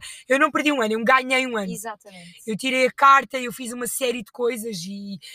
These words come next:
Speaker 1: e melhorei notas e fui para uma escola diferente, que foi a
Speaker 2: Tu
Speaker 1: melhor coisa que eu,
Speaker 2: gostaste?
Speaker 1: que eu adorei. Ainda hoje tenho amigos lá. E, e foi uma escola onde eu gostei muito de estar. Não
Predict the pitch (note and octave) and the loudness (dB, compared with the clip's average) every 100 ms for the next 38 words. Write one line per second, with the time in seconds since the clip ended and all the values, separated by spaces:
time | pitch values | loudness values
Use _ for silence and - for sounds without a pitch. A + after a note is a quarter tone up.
0 | - - A#3 A#3 A3 A#3+ B3 A#3 A3 B3 | -20 -12 -8 -8 -6 -6 -4 -2 2 4
1 | D4 D4+ A#3 A#3 D4+ D4+ C#4 - C4+ C4 | 4 0 -6 -6 -4 -4 -2 0 2 2
2 | B3+ A#3+ - A#3+ A#3 G#3 - B3 A#3 A#3+ | 0 -6 -6 -4 -4 -6 -8 -6 -4 -4
3 | A3+ B3 A3 A3+ A#3 - - - C4+ C#4+ | -4 0 2 0 -4 -10 -14 -8 2 4
4 | D#4+ D4 C4+ C4 D#4 - - - B3+ C#4 | 6 6 6 6 2 -8 -20 -10 -4 0
5 | C#4+ - D4+ C#4+ C#4 C4+ G3+ A3+ A#3 A3+ | 0 0 -2 -2 -4 -6 -4 4 6 6
6 | - _ _ _ _ _ _ _ _ _ | 2 _ _ _ _ _ _ _ _ _
7 | _ _ _ _ _ - C4 D4 C4+ C4+ | _ _ _ _ _ -10 -10 -6 -8 -4
8 | - D4+ C#4 C#4+ - C4 A#3+ A3+ B3 - | 2 2 2 0 2 2 2 2 0 0
9 | - C4+ A#3+ C4 A#3 - - - A3 G#3+ | -2 -6 -6 -8 -8 -4 -2 2 4 4